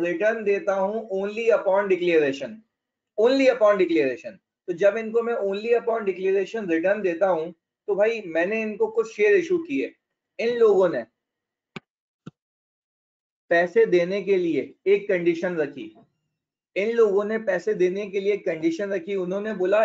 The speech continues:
एक तो हमारा return जो हम कमाएंगे वो तो fix होगा ही होगा, वो तो fix होगा ही होगा।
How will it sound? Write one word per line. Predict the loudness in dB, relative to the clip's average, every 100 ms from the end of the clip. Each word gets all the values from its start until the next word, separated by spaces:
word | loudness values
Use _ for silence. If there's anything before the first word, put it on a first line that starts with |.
| 4
एक | 2 2 0
तो | 0
हमारा | 2 2 4 4
return | 4 4 2 0
जो | 0
हम | 0 -2
कमाएंगे | -2 -2 -2 -2 0 0 -2 -10 _ _ _ _ _ _ _ _ _ _ _ _ _ _ _ _ _ _ _ _ _ _ _ _ _
वो | -2 0
तो | 2 2
fix | 0 0
होगा | 2 6
ही | 6
होगा, | 4 2 -2 -4 _ _ _ _ _ _ _ _ _ _ _ _
वो | -4
तो | -2 -2
fix | -2 -2 -2
होगा | 2
ही | 2
होगा। | 2 2 0